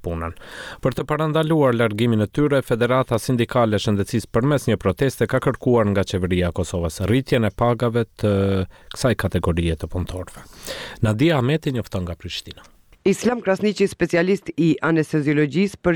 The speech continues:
Speaker 2: çdo ditë mendon të braktisë Kosovën për një perspektivë më të mirë në njën nga vendet e Bashkimit Evropian. Krasniqi, që njëzet e dy vite punon në kliniken e anestezionit dhe mjekimit intenziv në qendrën klinike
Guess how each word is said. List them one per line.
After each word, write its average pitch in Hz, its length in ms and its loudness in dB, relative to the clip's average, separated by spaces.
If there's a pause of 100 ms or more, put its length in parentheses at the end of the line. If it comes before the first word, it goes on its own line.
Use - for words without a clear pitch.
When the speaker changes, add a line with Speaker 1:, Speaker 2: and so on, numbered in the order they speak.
Speaker 2:
çdo 214 180 2
ditë 143 240 0
mendon 151 320 2
të - 80 -12
braktisë 147 480 -2
Kosovën 180 560 0
për 170 80 0
një 160 160 4
perspektivë 180 560 -2
më 175 160 4
të 175 80 -4
mirë 185 240 4
në 160 140 2
njën 180 180 4
nga 147 100 2
vendet 151 300 -2
e 139 80 -2
Bashkimit 135 480 -2
Evropian. 117 540 -2 (680)
Krasniqi, 185 560 -4
që 180 160 2
njëzet 175 400 2
e 151 60 2
dy 143 180 -2
vite 160 400 0
punon 156 400 2
në - 80 -2
kliniken 151 480 2 (100)
e 139 120 2 (100)
anestezionit 151 880 0 (400)
dhe 160 160 2
mjekimit 208 540 2
intenziv 190 680 2
në 160 80 2
qendrën 180 400 2
klinike 160 540 2